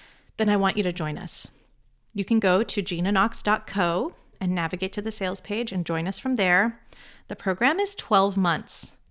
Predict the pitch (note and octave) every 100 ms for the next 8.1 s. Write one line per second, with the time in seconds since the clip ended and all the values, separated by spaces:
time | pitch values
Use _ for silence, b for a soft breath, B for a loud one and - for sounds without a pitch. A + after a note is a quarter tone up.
0 | _ F#3+ F3+ - - - A3 A3 - A#3
1 | A#3+ A#3 A#3 G3 F3 F3+ G#3+ - F#3 -
2 | F3+ - - E3+ E3 F#3 - F3+ D#3+ E3+
3 | E3 - - - B B B B - D#4
4 | G#4 - D4+ F#4 C#4 B3+ A#3 A3+ A3 A3
5 | A3 A3 A3 G#3 F#3+ - A#3 B3+ G3 -
6 | D#4+ - - - D4+ D4+ F#4+ F#4+ C#4 A#3+
7 | A3 G#3 - - A#3 A3 G#3+ F3 - A#3